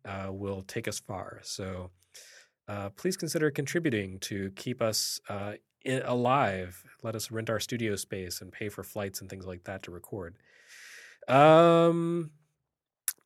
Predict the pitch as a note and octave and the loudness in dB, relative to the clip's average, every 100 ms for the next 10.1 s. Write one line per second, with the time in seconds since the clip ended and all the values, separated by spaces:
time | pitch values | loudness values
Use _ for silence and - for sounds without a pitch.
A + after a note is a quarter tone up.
0 | _ B2+ A#2+ B2 D#3 - D#3 D3+ D#3 F3+ | _ -2 0 2 2 2 2 4 6 6
1 | - - - B2+ B2+ B2 A#2+ A#2+ B2+ C3+ | 4 2 4 8 8 8 4 2 0 0
2 | C#3 C#3 C3 C3 F#3 B2+ C#3+ - A#2+ C#4 | 4 4 4 2 4 2 -2 -2 0 0
3 | - G#2 G2+ G#2 - A2 G#2+ - G#2+ A2 | -2 -6 -6 -8 -8 -8 -8 -6 -4 -2
4 | A#2 C3 - G2+ G2+ G2+ A#2 E3+ - G2+ | -2 -4 -8 -8 -6 -4 -2 -2 0 -2
5 | G3 - - _ - A#2+ G#2 G2+ G2 G2 | -4 -8 -20 _ -12 -6 -2 0 -2 -4
6 | G2+ G2+ G2 F#2+ F#2+ F#2+ F#2 _ - A#2 | -4 -6 -4 -4 -4 -8 -14 _ -12 -8
7 | - A2 G2+ - _ - - _ A#2+ A2+ | 0 0 0 -4 _ -20 -20 _ 4 4
8 | A2+ G#2+ G#2 G2+ A2 A2 G#2 G#2 G#2 A2 | 4 2 -2 -2 -2 -2 -2 -4 -8 -4
9 | G2+ G2 - G2+ G2 F#2+ F#2 G#2 F#2+ B2+ | -2 -2 -4 -6 -6 -6 -8 -6 -4 -4